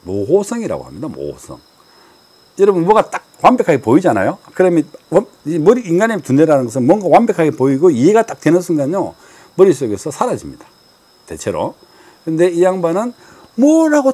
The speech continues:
딱히 지칭하기 어려운 것이 드라마틱하게 또 아주 천연덕스럽게 잘 찍혀 있으면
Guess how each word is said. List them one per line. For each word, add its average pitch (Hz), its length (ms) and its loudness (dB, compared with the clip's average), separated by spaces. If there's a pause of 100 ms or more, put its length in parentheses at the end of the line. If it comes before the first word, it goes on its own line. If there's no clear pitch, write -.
딱히 - 480 -8
지칭하기 196 680 -4
어려운 185 540 0
것이 233 400 -6 (720)
드라마틱하게 190 1080 -4 (1160)
또 240 320 2 (400)
아주 - 960 -2 (300)
천연덕스럽게 240 1600 0 (720)
잘 160 240 -4
찍혀 - 300 0
있으면 113 640 -4